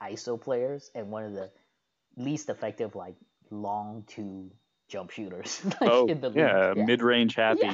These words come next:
Speaker 2: Andrew
Speaker 1: <laughs> it's like,
Speaker 2: Wiggins.
Speaker 1: dude, it's like a not good three-point shooter. It's like, dude, there's nothing a-, about him says rocket ball. <laughs>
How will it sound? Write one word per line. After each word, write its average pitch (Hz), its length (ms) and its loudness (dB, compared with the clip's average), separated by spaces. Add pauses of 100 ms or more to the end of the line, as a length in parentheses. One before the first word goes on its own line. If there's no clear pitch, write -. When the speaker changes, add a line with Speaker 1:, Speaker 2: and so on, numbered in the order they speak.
Speaker 2:
Andrew - 320 -2
Speaker 1:
<laughs> - 20 -10
it's 415 80 -2
like, 381 100 -4 (180)
Speaker 2:
Wiggins. - 180 -4 (800)
Speaker 1:
dude, 190 140 -8
it's 175 180 -6
like 139 200 -6
a 123 180 -4 (340)
not 135 480 -10
good 113 240 -8
three-point 117 400 -8
shooter. 123 200 -10
It's 147 160 -14
like, 135 200 -12
dude, 139 160 -8
there's 247 140 -10 (160)
nothing 175 560 -4
a-, 120 100 -8 (140)
about 110 340 -10
him 107 140 -8
says 104 260 -12
rocket 98 380 -12
ball. 92 200 -18 (240)
<laughs> - 140 -6